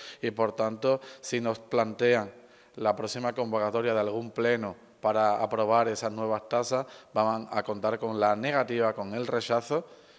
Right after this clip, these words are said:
y por tanto no vamos a compartir esta intentona golpista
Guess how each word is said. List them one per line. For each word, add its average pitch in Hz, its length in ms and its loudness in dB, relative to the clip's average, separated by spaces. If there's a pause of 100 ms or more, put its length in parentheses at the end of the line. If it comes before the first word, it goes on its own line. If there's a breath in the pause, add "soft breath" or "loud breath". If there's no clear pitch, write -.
(100)
y 113 100 -4
por 107 160 -2
tanto 107 300 -2
no 120 280 -4
vamos 104 280 0
a 98 80 -4
compartir 95 680 -4 (320 loud breath)
esta 101 680 0
intentona 117 920 0
golpista 135 840 -2